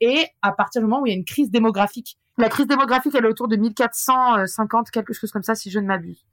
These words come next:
Donc, crise démographique, et en fait, à partir de là,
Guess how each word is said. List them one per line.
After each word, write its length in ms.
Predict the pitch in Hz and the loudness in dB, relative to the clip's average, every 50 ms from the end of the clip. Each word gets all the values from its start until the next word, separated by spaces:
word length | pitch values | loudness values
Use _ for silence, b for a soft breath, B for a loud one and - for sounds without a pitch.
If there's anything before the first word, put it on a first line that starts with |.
| _ - | _ 0
Donc, 140 | 240 247 240 | 0 0 2
crise 160 | - 370 370 | 2 2 2
démographique, 680 | - 330 302 294 285 247 254 262 262 - 311 370 415 - - | 4 4 4 4 2 2 2 0 0 0 0 0 0 0 0
et 80 | 233 | 0
en 80 | 233 226 | 2 2
fait, 160 | - 311 311 | 2 0 0
à 60 | 269 | 0
partir 340 | - 247 233 - - 262 247 | 0 0 -2 -2 -2 -2 0
de 80 | 220 240 | 2 2
là, 340 | 226 247 269 294 311 294 | 4 4 4 4 2 0